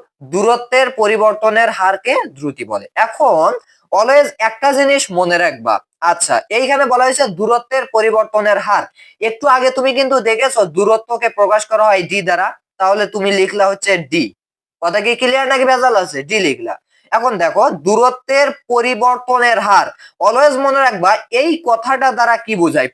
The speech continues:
পরিবর্তনের হার দ্বারা কি বোঝায়? So পরিবর্তনের হার দ্বারা বোঝায় divided by t। কি বোঝায়? Divided by t, এইটা বোঝায়। কথা কি ক্লিয়ার নাকি ভেজাল আছে? So always মনে রাখবা যে পরিবর্তনের হার।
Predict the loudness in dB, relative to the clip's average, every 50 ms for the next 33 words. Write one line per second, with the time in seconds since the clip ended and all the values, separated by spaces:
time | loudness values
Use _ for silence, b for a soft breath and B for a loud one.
0 | _ -2 -2 0 0 0 0 0 0 0 0 -2 0 2 2 2 0 0 0 0
1 | -2 -2 0 0 0 0 0 0 -2 -4 -4 -4 -4 -2 -4 -4 -6 -8 _ _
2 | _ _ _ -8 -6 -6 -4 0 0 2 2 2 2 0 0 0 0 0 2 2
3 | 2 2 0 0 0 2 4 4 4 2 0 0 2 2 2 2 2 2 2 0
4 | 0 -2 -2 -4 -4 -2 -2 -2 -2 0 0 -2 -2 -2 -2 -2 -2 -4 -6 -12
5 | -16 -16 -16 _ _ _ _ -10 -4 -2 -2 0 0 0 0 -2 -2 -2 -2 -2
6 | 0 -2 -2 0 0 -2 -2 -2 -2 -4 -4 -4 -6 -12 -18 -10 _ -2 -2 -2
7 | 0 -2 -4 -4 -4 -6 -10 -10 -12 -4 -2 0 0 2 0 -2 -4 -6 -8 -4
8 | 0 0 0 0 0 -2 -2 -2 -2 0 0 0 0 -2 -2 -4 -8 -16 -20 _
9 | b b b b b b -6 -2 -2 -2 0 0 0 2 2 2 2 0 0 -2
10 | -2 -2 0 0 0 0 0 0 0 0 0 2 2 2 0 -2 -6 _ _ _
11 | _ _ -6 -4 -2 -2 -2 -4 -4 -4 -2 -2 0 0 2 2 0 2 0 -2
12 | 0 0 0 0 0 0 -2 -2